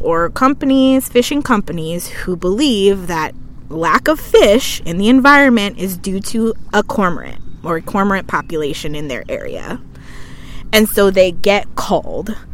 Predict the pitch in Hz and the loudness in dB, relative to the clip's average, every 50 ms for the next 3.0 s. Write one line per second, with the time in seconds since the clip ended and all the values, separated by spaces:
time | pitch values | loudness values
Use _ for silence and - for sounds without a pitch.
0 | - - - - - - - 269 262 262 262 254 254 262 - 220 202 190 175 170 | -14 -14 -14 -12 -6 2 6 6 8 8 8 8 6 4 2 0 2 2 2 2
1 | 165 170 165 165 180 190 175 180 156 143 - - 196 208 202 202 196 196 196 190 | 0 -2 -4 -2 -2 0 0 0 -2 -2 -2 -2 0 2 4 4 4 4 4 4
2 | 185 - 165 170 165 180 170 160 160 156 - - 160 139 101 - - - - 190 | 2 0 -2 -4 -4 -2 -2 0 0 0 -2 -4 -4 -4 -4 -4 -6 -6 -6 -8